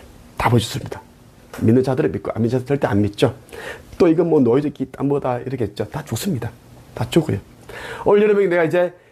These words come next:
이 한반도에 이제 진산이를 오기로 한 그 선지자가 나, 나이기 아버지께서는 계속 일하는 것을 보여주신다라는 걸 여러분들에게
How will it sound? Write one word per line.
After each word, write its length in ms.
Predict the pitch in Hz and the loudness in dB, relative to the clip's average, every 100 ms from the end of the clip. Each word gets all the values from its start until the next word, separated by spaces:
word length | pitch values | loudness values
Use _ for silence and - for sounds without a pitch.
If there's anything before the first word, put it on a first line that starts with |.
| _ _ _ _ _ | _ _ _ _ _
이 100 | 165 | 0
한반도에 1040 | 170 214 247 247 240 208 151 156 143 127 120 | 2 4 4 4 4 4 4 4 4 2 0
이제 340 | 117 131 123 117 | 0 0 0 -2
진산이를 400 | 180 202 196 147 | 0 2 4 4
오기로 260 | 147 160 | 2 2
한 180 | 143 127 | 2 2
그 760 | 120 120 120 110 101 76 62 50 50 - - | 2 2 4 2 0 -4 -6 -8 -10 -14 -14
선지자가 640 | - 156 208 175 135 113 - - - _ _ _ _ - - _ - | -2 2 4 4 2 0 -6 -20 -20 _ _ _ _ -20 -20 _ -2
나, 440 | 127 147 101 - _ _ _ _ - | 2 4 2 -4 _ _ _ _ -6
나이기 540 | 131 151 185 196 208 | 2 4 4 2 -2
아버지께서는 540 | - 147 165 151 139 123 | 0 -2 -2 -4 -4 -2
계속 240 | 170 165 | -2 -2
일하는 260 | 143 147 123 | 0 0 0
것을 220 | 120 117 | -2 -4
보여주신다라는 840 | - 123 117 117 135 117 104 107 | 2 2 2 2 2 4 2 2
걸 160 | 120 113 | 2 2
여러분들에게 500 | 110 104 113 120 | 2 2 2 0